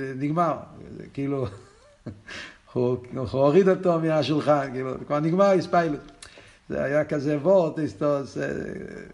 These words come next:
זה לא היה עמוק, זה לא היה מהפנימי, זה, זה אחרי זה, מזה, מזה נהיה אחרי זה מחלה-, כל המחלקת בין השטרשלר, עמיתה לרבה,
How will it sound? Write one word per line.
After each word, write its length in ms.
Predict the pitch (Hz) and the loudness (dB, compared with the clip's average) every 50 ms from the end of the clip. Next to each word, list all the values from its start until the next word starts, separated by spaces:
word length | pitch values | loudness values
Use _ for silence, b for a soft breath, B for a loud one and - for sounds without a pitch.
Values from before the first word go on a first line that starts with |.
| - - _ b b b b b b b - | -20 -20 _ b b b b b b b -4
זה 60 | 131 | 0
לא 80 | 147 180 | 2 4
היה 240 | 180 180 190 185 180 | 4 4 4 4 4
עמוק, 340 | 180 180 190 185 170 - | 4 6 6 6 6 4
זה 140 | - 123 151 | 0 -2 0
לא 80 | 160 165 | 2 4
היה 260 | 175 175 180 170 175 | 4 4 4 2 2
מהפנימי, 540 | 170 170 160 165 165 180 185 180 175 156 139 | 2 -2 -2 -2 0 0 2 2 2 -2 -2
זה, 360 | 123 117 110 127 127 123 120 | -4 -6 -6 -4 -4 -4 -4
זה 100 | 123 - | -6 -8
אחרי 220 | - - 185 196 | -6 -2 -2 -2
זה, 100 | 185 180 | 0 -2
מזה, 220 | 156 147 143 135 131 | -2 -4 -4 -6 -4
מזה 240 | 131 127 120 147 156 | -4 -2 0 0 0
נהיה 240 | 156 151 151 151 | 0 0 0 0
אחרי 200 | 147 110 151 156 | 0 -2 -4 -4
זה 80 | 147 151 | -4 -2
מחלה-, 540 | 151 147 120 123 143 147 147 143 139 131 123 120 | -2 -2 -2 -2 -2 -2 -2 -2 -2 -4 -4 -4
כל 160 | - 139 143 | -4 -2 -2
המחלקת 460 | 147 139 135 117 123 139 151 151 160 | -2 -2 -2 -4 -4 -4 -4 -4 -4
בין 240 | 147 123 113 127 120 117 | -6 -6 -6 -6 -6 -4
השטרשלר, 840 | 113 110 107 101 98 - - 110 110 - - 143 156 156 147 139 | -4 -4 -4 -6 -8 -8 -6 -6 -6 -4 0 0 0 0 0 -2
עמיתה 240 | 131 123 120 110 117 | -2 -4 -6 -6 -6
לרבה, 360 | 113 120 120 139 156 165 151 | -6 -4 -2 -2 -2 0 -2